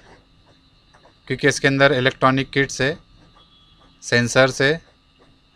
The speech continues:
और motors भी है, motor भी है। ये motor का काम होता है, चारों cartridge जो होते हैं हमारे, चारों cartridge में अंदर pump आता है, एचपी में हर cartridge में rubber का pump आता है।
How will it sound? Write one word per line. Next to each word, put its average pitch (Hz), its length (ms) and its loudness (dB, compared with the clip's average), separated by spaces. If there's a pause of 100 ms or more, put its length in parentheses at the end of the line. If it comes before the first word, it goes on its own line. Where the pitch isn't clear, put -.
(120)
और 123 160 2
motors 131 420 2
भी 110 140 -6
है, 92 160 -10 (580)
motor 127 320 2
भी 113 160 -6
है। 92 160 -12 (1300)
ये 143 120 2
motor 156 300 0
का 165 120 4
काम 151 240 6
होता 156 220 2
है, 156 200 6
चारों 147 760 4 (840)
cartridge 127 380 4
जो 139 140 2
होते 131 200 0
हैं 135 80 4
हमारे, 120 380 -4 (680)
चारों 127 300 4
cartridge 135 580 2
में 143 140 0
अंदर 131 400 0
pump 131 280 2
आता 123 220 4
है, 120 120 4
एचपी 120 260 -4
में 120 140 -2
हर 117 160 0
cartridge 113 400 0
में 123 200 -6
rubber 117 280 0
का 123 120 0
pump 120 260 -2
आता 113 220 0
है। 120 160 -2